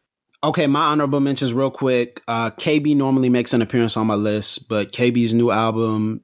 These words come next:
Today We Rebel, um, has been excellent. It's been that, that defiant, holy music that I needed.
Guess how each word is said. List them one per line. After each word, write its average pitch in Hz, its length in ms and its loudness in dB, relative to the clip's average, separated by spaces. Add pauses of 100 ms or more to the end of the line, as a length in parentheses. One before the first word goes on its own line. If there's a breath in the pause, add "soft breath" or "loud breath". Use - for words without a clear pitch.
Today 113 280 0
We 110 120 0
Rebel, 107 680 0 (280)
um, 95 180 -8
has 98 160 -8
been 101 280 -6
excellent. 113 540 0 (380 soft breath)
It's 104 140 -4
been 104 220 2
that, 98 320 0
that 101 280 -2
defiant, 120 680 0
holy 135 420 0
music 123 560 0
that 110 160 -4
I 107 80 -2
needed. 120 540 0